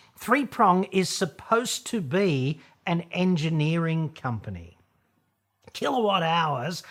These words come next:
are simply not the same thing as kilowatts per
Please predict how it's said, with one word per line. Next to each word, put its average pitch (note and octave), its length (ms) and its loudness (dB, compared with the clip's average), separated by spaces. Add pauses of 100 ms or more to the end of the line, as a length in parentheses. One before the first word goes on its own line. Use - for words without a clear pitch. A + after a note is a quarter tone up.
(240)
are F3+ 160 2
simply F#3+ 500 -2
not E3 220 0
the E3 80 -8
same C#3 320 -2
thing A3 300 -2
as D#3 400 -6
kilowatts C3 680 -6 (140)
per A#2 260 -10